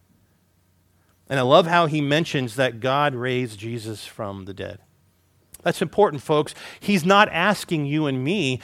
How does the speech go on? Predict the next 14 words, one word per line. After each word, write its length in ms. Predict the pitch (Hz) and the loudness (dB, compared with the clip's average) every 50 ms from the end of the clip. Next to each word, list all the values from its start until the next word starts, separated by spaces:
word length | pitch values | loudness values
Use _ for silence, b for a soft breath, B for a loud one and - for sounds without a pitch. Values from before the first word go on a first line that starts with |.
| B B B - | B B B -10
to, 220 | - - 185 165 156 | -4 -2 -2 -2 -2
to 160 | - - 165 | -4 -6 -6
place 420 | - - - 175 185 196 190 - | -6 -2 0 2 2 2 0 0
our 160 | 180 160 156 147 | 2 2 2 2
faith 520 | - - - 185 202 226 202 156 - - | 0 -4 -2 0 0 2 0 0 -2 -6
in 200 | - - 160 156 | -4 -2 -2 -2
someone 400 | - - - 190 185 185 185 175 | -2 0 0 2 2 4 2 2
who 120 | 151 151 135 | 2 0 -2
died 640 | 120 107 131 156 233 262 139 131 127 147 165 143 B B B | 0 4 6 8 8 8 6 4 4 2 0 0 B B B
and 160 | 185 180 190 | 0 2 6
yet 160 | 190 208 196 | 6 6 6
is 80 | 170 - | 4 2
still 260 | - - - 233 226 | 0 0 2 2 2
dead. 480 | 170 131 180 208 370 302 - 95 95 | 4 6 8 8 8 8 4 2 -4